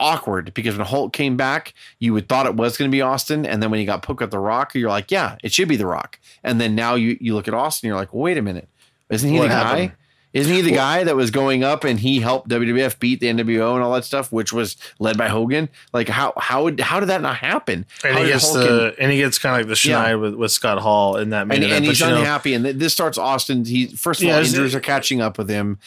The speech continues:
Speaker 1: and he's unhappy
Speaker 2: Sure.
Speaker 1: with the fact that he got, he got put with Scott Hall at Mania
Speaker 2: But I
Speaker 1: eighteen.
Speaker 2: know we've talked about this just, you know, off, off, uh, off of the, uh, podcast, and I know we both said, we both agree that it's actually a good thing that they never wrestled for so many reasons.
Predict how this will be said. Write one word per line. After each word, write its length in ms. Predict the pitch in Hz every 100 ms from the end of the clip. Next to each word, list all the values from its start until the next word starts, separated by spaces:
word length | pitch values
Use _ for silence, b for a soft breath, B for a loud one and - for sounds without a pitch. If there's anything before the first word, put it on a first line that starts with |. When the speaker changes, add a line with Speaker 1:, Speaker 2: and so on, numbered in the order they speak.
| B -
Speaker 1:
and 80 |
he's 120 | 117 104
unhappy 440 | 120 110 120 113
Speaker 2:
Sure. 80 | 113
Speaker 1:
with 120 | 104
the 60 | 101
fact 260 | 113 104
that 100 | 110
he 80 | 101
got, 160 | 101 95
he 180 | 95 104
got 180 | 95
put 200 | - 104
with 100 | 85
Scott 220 | - - -
Hall 320 | 85 76 -
at 60 | 87
Mania 320 | 87 82 76
Speaker 2:
But 140 | 147
I 20 | 151
Speaker 1:
eighteen. 120 | 156
Speaker 2:
know 100 | 175
we've 160 | 160 -
talked 220 | 131 127
about 180 | 127 120
this 160 | 113
just, 320 | - 113 107
you 160 | - 123
know, 160 | 107 104
off, 340 | 98 104 - -
off, 340 | 107 104 -
uh, 300 | 107 95 90 -
off 280 | 110 110 -
of 100 | 98
the, 140 | 95
uh, 80 | 90
podcast, 680 | - 101 101 95 85 - -
and 220 | 110 104 110
I 80 |
know 240 | 113 117 110
we 100 | 107
both 280 | 104 107 104
said, 200 | 101 95
we 100 | 110
both 240 | 117 113
agree 280 | 98 104 104
that 240 | 101 87 -
it's 180 | 113 -
actually 320 | 110 - 95
a 60 | 92
good 260 | 107 98
thing 140 | 95 98
that 180 | 90
they 80 | 98
never 220 | 101 95
wrestled 400 | 90 90 104 95
for 100 | -
so 180 | 107 160
many 180 | 143 117
reasons. 420 | 107 107 104 98